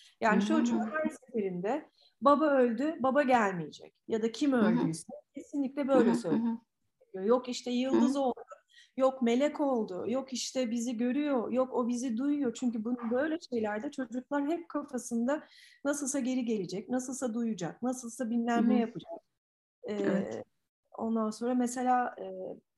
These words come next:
Speaker 1: mezarlığa kesinlikle götürmedim. Ben zaten götürmezdim de bak onu hatırlıyorum. Hani sakın,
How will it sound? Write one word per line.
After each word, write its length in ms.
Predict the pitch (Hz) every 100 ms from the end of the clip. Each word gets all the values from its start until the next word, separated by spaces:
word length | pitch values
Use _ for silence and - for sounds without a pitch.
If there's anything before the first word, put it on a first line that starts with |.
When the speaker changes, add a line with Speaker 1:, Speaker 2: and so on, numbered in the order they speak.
| _ _ 214
Speaker 1:
mezarlığa 800 | 220 214 214 220 240 247 247 -
kesinlikle 500 | 220 220 233 226 214
götürmedim. 540 | 208 202 208 160 156
Ben 160 | 180 185
zaten 360 | 175 220 196
götürmezdim 760 | 170 165 - 156 170 175 381 339
de 180 | 190 160
bak 220 | 165 -
onu 240 | 233 240 254
hatırlıyorum. 560 | 226 196 180 165 214
Hani 120 | 220 190
sakın, 560 | - 220 262 247 247